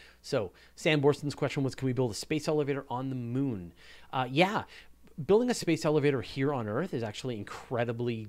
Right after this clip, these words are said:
difficult because it requires a level of materials that we just don't have right now today. Like, theoretically, carbon nanotubes organized into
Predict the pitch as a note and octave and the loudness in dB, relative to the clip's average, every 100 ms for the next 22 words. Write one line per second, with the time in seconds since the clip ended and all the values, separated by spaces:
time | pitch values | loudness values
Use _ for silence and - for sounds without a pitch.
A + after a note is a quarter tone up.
0 | G2 F#2+ G#2 D#3 F#3+ A3 - - - - | -12 -4 -2 -2 -6 -8 -10 -20 -20 -20
1 | - _ - B2+ - B2 A#2 A2 - - | -20 _ -10 -8 -4 0 0 -2 -10 -8
2 | A2+ - - G#2+ A2+ A#2 A2+ - A2+ G#2+ | -8 -8 -10 -4 0 0 -2 -6 -4 -2
3 | A2 G#2 G2+ - G#2+ G#2 C3 D#3+ - A#2 | -2 -4 -6 -8 -6 -4 -4 -4 -6 -8
4 | A2+ A#2 G#2 A#2 - - G#2+ G2 G#2 G#2 | -6 -6 -4 -6 -8 -10 -8 -8 -8 -8
5 | F#2+ G2 G#2+ G#2+ G#2 G2 F#2+ - G2+ G2+ | -6 -4 -4 -4 -8 -8 -8 -8 -6 -4
6 | C3 F#2+ - - - G#3 G3+ F#3+ E3 D#3+ | -4 -6 -10 -16 -8 -2 0 0 -2 -6
7 | E3 - A3 E3 - C3 C3+ C3 B2 C3 | -8 -6 -6 -6 -4 -2 -2 -2 -2 -4
8 | C3+ - C#3 C#3 A#2+ A#2+ A#2+ A#2+ A2+ A#2 | -6 -4 -4 -2 -4 -4 -6 -6 -6 -8
9 | A2 A2 | -4 -4